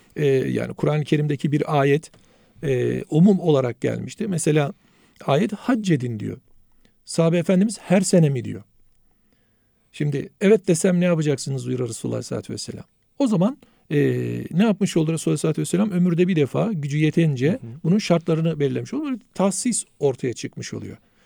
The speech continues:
Speaker 1: Yani bir hükmün uygulanmasında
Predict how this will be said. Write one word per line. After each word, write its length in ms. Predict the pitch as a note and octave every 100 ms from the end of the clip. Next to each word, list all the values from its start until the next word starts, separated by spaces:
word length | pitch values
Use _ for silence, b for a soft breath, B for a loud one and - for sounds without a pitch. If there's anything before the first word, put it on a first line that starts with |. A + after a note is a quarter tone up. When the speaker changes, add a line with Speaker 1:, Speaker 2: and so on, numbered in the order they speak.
| b -
Speaker 1:
Yani 300 | E3+ F3+ F#3+ b b b -
bir 240 | A3 B3 - D#3 B2+ C3+ G2+ E3
hükmün 340 | G#3+ - A#3
uygulanmasında 920 | G3+ D#3+ D#3+ D3 D3 C#3 C#3 D#3+ C#4